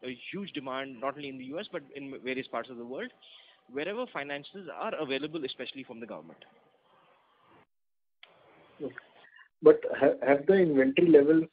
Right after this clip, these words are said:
Speaker 2: at the dealers, wholesalers, et cetera, normalized now? Or, uh, I mean, I,
Speaker 1: Yes.
Speaker 2: I guess,
Speaker 1: Yes,
Speaker 2: how is the
Speaker 1: inventory
Speaker 2: order
Speaker 1: levels.
Speaker 2: book, et cetera, looking now? The inquiries?
Speaker 1: Yeah, the inventories at the cu-, at the customers are still at a very low level, uh, and that also has to do a lot with the world shipping crisis that's going on right now.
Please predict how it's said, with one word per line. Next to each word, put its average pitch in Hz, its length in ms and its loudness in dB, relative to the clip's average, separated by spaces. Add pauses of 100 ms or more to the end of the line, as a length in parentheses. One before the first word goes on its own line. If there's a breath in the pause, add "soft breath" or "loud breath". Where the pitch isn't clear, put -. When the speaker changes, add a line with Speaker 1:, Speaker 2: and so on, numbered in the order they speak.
Speaker 2:
at 135 140 2
the 143 100 4
dealers, 139 440 4
wholesalers, 127 500 2
et 123 140 4
cetera, 139 240 4
normalized 113 680 6
now? 147 120 0
Or, 165 760 8
uh, - 20 6 (420 soft breath)
I 127 60 0
mean, 147 240 2
I, 127 100 2
Speaker 1:
Yes. 156 240 -2 (120)
Speaker 2:
I 123 80 2
guess, 151 160 8 (120)
Speaker 1:
Yes, 101 180 -6
Speaker 2:
how 135 160 10
is 156 60 4
the 151 60 -2
Speaker 1:
inventory 127 240 2
Speaker 2:
order 127 140 6
Speaker 1:
levels. 135 260 6
Speaker 2:
book, 135 100 2
et - 60 -8 (160)
cetera, 127 160 6
looking 117 420 0
now? 110 240 -4 (180)
The 120 60 4
inquiries? 120 640 4 (720)
Speaker 1:
Yeah, 110 180 -16
the 131 120 -12
inventories 170 440 -10
at 196 100 -8
the 185 80 -12
cu-, 160 100 -8 (140)
at 143 100 -10
the 143 60 -12
customers 143 400 -10
are 131 100 -6
still 160 180 -10
at 147 100 -8
a 143 40 -12
very 127 200 -10
low 127 160 -10
level, 123 280 -12 (420 loud breath)
uh, 117 320 -8 (300)
and 135 100 -12
that 151 140 -6
also 147 240 -8
has 165 140 -10
to 165 80 -16
do 156 160 -10
a 143 100 -8
lot 160 160 -6
with 156 100 -14
the 151 80 -12
world 143 220 -8
shipping 120 260 -12
crisis 110 340 -14
that's 107 160 -10
going 104 220 -14
on 101 120 -12
right 90 240 -16
now. 90 160 -18